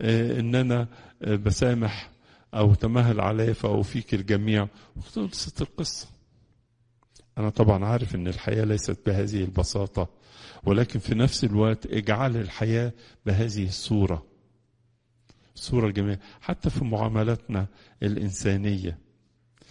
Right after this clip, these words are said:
ويوم ما ننجح في كده هنكسب أولا رحمة الله الواسعة،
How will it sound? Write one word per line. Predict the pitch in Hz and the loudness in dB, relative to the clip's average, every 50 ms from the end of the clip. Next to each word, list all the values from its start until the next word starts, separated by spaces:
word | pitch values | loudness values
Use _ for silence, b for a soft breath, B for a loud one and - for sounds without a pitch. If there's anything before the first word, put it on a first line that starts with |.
| B B B B B B - | B B B B B B -2
ويوم | 104 110 120 165 214 240 | 2 4 4 4 4 2
ما | 202 160 | 0 2
ننجح | 151 147 143 147 139 131 - - | 2 2 0 0 0 -2 -2 -2
في | - 117 | -6 -6
كده | - - - 101 92 98 92 92 - - _ - _ _ _ B B B B B B | -4 -2 -2 -2 0 -2 -4 -4 -8 -14 _ -20 _ _ _ B B B B B B
هنكسب | - 120 127 151 180 - - - 143 131 117 98 | 0 2 2 2 2 0 0 -2 -2 0 0 0
أولا | 110 117 113 123 123 120 117 110 104 104 | 2 4 4 4 4 2 2 0 0 -2
رحمة | 120 117 - - 113 - - | -2 -2 -2 -6 -4 -2 -2
الله | 98 95 98 101 101 101 101 | -2 0 0 0 2 2 0
الواسعة، | 101 95 101 98 95 90 - - 104 92 92 95 95 | 0 0 0 0 0 0 0 -2 -2 -2 -2 -4 -6